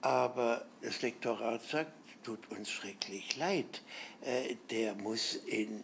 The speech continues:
drei Wochen in die Produktion.“ Und ob Sie jetzt, na, vielleicht werden, äh, werden bedeutende,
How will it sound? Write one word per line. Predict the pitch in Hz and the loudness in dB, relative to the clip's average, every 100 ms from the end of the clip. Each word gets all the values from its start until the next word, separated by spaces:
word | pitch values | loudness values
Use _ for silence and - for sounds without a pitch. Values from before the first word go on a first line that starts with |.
| - | -8
drei | - 113 107 | 2 2 2
Wochen | 107 123 - - - | -2 -2 -6 -6 -4
in | 127 | -4
die | 127 120 | -2 -4
Produktion.“ | - 120 117 110 - - 120 113 139 196 220 - - - - - | -2 -2 -2 -4 -4 2 4 4 4 2 0 -6 -10 -12 -14 -4
Und | - 139 139 - | 4 4 2 0
ob | - 131 - | 4 4 2
Sie | - 143 135 131 | 0 2 2 4
jetzt, | 127 143 147 - - - - - - - 135 | 6 6 4 -4 -6 -10 -16 -16 -12 -2 6
na, | 135 | 6
vielleicht | - 139 120 117 | 8 8 8 8
werden, | 127 117 120 117 - - - | 4 4 2 -4 -8 -8 -4
äh, | 131 120 - | 0 2 4
werden | 127 117 123 113 | 2 2 0 -4
bedeutende, | 120 117 113 120 - 107 - 131 | 2 4 4 2 -6 -6 0 2